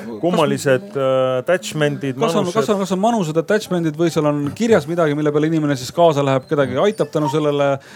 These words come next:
Speaker 2: midagi teeb, kuhugi kannab raha ja nii edasi ja nii edasi.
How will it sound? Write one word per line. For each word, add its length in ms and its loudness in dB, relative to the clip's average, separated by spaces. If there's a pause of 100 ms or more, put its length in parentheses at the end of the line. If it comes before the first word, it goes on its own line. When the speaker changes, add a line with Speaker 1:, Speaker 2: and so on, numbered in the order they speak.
(160)
Speaker 2:
midagi 460 -2
teeb, 360 0
kuhugi 280 0
kannab 240 2
raha 380 2
ja 20 0
nii 80 -2
edasi 160 -2
ja 80 -2
nii 80 2
edasi. 300 4